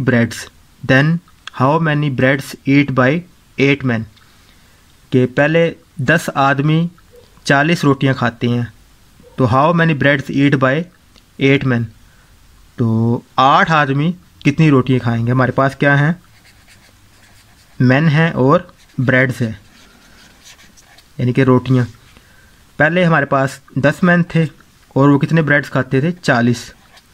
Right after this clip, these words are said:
अब हमारे पास कितने मेन रह गए हैं? आठ। पहले दस थे, अब कितने रह गए हैं? आठ। तो हमने ब्रेड्स मालूम करने हैं, वो ब्रेड्स हम लेट कर लेते हैं एक्स।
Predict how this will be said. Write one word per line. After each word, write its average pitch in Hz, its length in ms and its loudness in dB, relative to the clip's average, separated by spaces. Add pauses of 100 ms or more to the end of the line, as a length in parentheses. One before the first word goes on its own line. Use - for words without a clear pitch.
(580)
अब 147 160 -2
हमारे 139 240 0
पास 139 240 -2
कितने 165 260 0
मेन 151 200 2
रह 147 160 2
गए 143 120 -2
हैं? 143 280 -4 (140)
आठ। 120 380 0 (1500)
पहले 147 220 2
दस 143 300 -2
थे, 165 40 0
अब 151 80 -2
कितने 151 200 -2
रह 147 160 0
गए 139 120 -2
हैं? 160 300 -2
आठ। 120 320 0 (760)
तो 139 80 2
हमने 131 220 0
ब्रेड्स 147 360 0
मालूम 143 200 0
करने 123 340 -4
हैं, 123 100 -4
वो 127 120 0
ब्रेड्स 139 300 0
हम 131 260 -2
लेट 135 200 0
कर 127 160 -2
लेते 123 280 0
हैं 151 240 -2
एक्स। - 320 -8